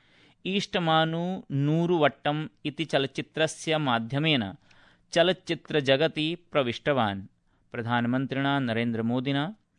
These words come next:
अभिनेतुः सलीम कुमारस्य निधने दुःखं प्रकटितम्। भारतीय ऋतुविज्ञान विभागेन दक्षिण पश्चिम प्रावृट् कालस्य आगमनेन अग्रिमे द्वित्रिषु दिनेषु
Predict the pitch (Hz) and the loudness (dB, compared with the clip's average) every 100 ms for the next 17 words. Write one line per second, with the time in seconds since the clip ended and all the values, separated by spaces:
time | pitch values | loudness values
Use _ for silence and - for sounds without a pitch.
0 | _ - 135 170 170 175 180 170 185 - | _ -6 -2 0 0 0 -2 -2 -4 -2
1 | 131 127 117 123 120 123 127 - 135 127 | -2 -2 -2 -2 0 2 0 -2 -4 -2
2 | 147 151 117 104 113 - 139 - 135 123 | 0 0 -2 -6 -14 -12 -12 -8 -6 -6
3 | 123 - 117 101 120 107 - - _ _ | -4 -4 -2 -4 -4 -6 -8 -18 _ _
4 | _ _ _ _ - 143 170 175 196 202 | _ _ _ _ -2 4 4 2 2 4
5 | 208 202 156 165 151 139 147 147 139 135 | 6 6 4 0 -2 2 4 4 4 0
6 | 127 143 151 160 165 175 170 135 139 - | 2 2 2 2 0 0 0 0 -2 -4
7 | 170 170 143 135 - 147 147 - 131 127 | -4 -2 -2 -4 -6 -6 -6 0 2 4
8 | 117 135 127 - 123 120 131 - 143 139 | 2 -6 -6 0 0 2 -2 -4 -2 -2
9 | - 113 123 139 147 156 160 165 170 - | 0 0 2 0 0 -2 -2 -4 -6 -8
10 | - 120 139 147 151 151 127 120 135 _ | -6 -4 -2 -2 0 -2 -4 -6 -8 _
11 | 139 143 - 151 131 127 151 156 104 | -8 -6 -6 -6 -4 -2 -2 -2 -6